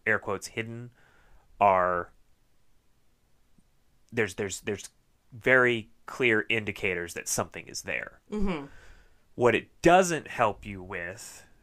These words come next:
Speaker 1: is, uh,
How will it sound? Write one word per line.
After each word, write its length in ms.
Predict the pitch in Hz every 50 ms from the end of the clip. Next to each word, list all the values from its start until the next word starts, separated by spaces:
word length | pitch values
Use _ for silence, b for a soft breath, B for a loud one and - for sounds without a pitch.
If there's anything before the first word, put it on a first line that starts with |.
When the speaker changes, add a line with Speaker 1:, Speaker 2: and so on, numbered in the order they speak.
| _ _ -
Speaker 1:
is, 920 | 120 113 107 107 104 104 104 101 98 95 - - - - - - - - _ _ _ _ _ _ _ _ _ _ _ _ _ _ _ _ _ _ _ _ _ _ _ _ _ _ _ _ _ _ _ -
uh, 760 | 110 104 101 95 92 90 90 90 87 90 87 85 87 85